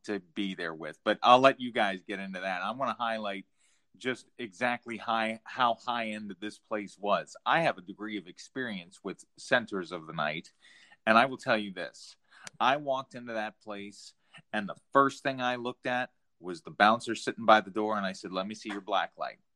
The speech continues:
And he looked at me, and he was like, "What do you mean?" I was like, "I'm not sitting on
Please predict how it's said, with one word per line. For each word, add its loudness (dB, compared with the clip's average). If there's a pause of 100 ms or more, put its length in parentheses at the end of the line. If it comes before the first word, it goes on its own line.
(1600)
And 0
he 2
looked 2
at -2
me, -6 (180)
and 0
he -2
was -8
like, 2
"What -2
do -2
you -6
mean?" -8
I -6
was -8
like, -2 (100)
"I'm 0
not 2
sitting -12
on -10